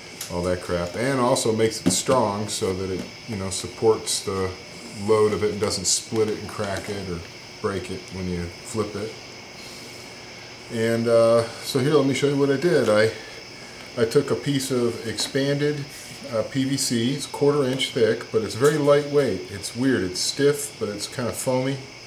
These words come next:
It's very soft in some ways, but in other ways it's kinda hard. And it's light, so it seemed like a nice thing to, to use for the material. So I sh-, I, I, I shaped it to the back and to the sides,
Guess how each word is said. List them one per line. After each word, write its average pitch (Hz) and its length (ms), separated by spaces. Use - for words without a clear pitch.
It's - 80
very 127 220
soft 131 640
in 131 100
some 139 260
ways, 135 340
but 117 180
in 117 100
other 127 100
ways 120 280
it's 113 100
kinda 123 280
hard. 120 340
And 113 140
it's 113 140
light, - 420
so 104 480
it 110 140
seemed 165 200
like 147 140
a 127 60
nice 127 300
thing 127 220
to, 117 120
to - 200
use 113 540
for - 200
the 107 60
material. 107 540
So 107 320
I 104 100
sh-, - 220
I, 117 80
I, 95 440
I 101 60
shaped 151 480
it - 240
to - 100
the 107 120
back 107 520
and 104 120
to 110 60
the 98 120
sides, 107 640